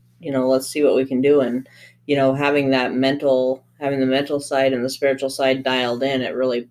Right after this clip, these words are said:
pulled us through. And I think that's the reason that we've been able to now over the last four years consistently have our routine with the gym. I honestly don't think that if we would have had the,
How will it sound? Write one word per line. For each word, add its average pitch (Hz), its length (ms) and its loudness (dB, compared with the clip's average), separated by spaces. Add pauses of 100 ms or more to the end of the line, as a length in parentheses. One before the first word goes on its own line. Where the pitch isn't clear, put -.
(120)
pulled 147 300 0
us 120 220 -4
through. 151 240 0
And 127 100 0
I 123 120 -4
think 131 200 -6
that's - 260 -4
the 123 120 -6
reason 135 380 -2
that - 80 -6
we've 127 180 -4
been 123 100 -6
able 127 260 -4
to 131 160 -6
now 123 220 -4
over 123 140 -6
the 123 80 -6
last 120 360 -6
four 127 220 0
years 131 680 2 (500)
consistently 131 1200 -2 (600)
have 131 320 -2
our 120 180 4
routine 135 800 -2 (360)
with 160 240 0
the 147 60 -8
gym. 127 280 -2
I 123 140 -2
honestly 131 320 -2
don't 127 200 -2
think 131 220 -2
that 131 120 0
if 127 120 -2
we 127 100 0
would 127 140 4
have 127 80 -4
had 127 240 -2
the, 127 260 -2